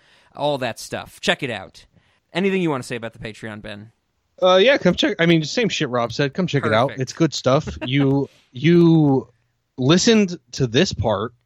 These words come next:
Speaker 2: You, if you, if you, if you are here, then,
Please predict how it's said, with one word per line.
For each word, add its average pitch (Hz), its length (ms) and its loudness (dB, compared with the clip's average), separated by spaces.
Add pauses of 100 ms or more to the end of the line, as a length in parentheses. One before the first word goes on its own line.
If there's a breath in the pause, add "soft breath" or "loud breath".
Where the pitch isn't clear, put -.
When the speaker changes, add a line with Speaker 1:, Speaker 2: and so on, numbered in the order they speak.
(100)
Speaker 2:
You, 117 200 -6 (160)
if 117 180 -6
you, 160 240 2
if 117 140 -4
you, 165 220 0
if 143 220 -2
you 180 140 4
are 113 100 4
here, 120 460 0 (760)
then, 107 360 -2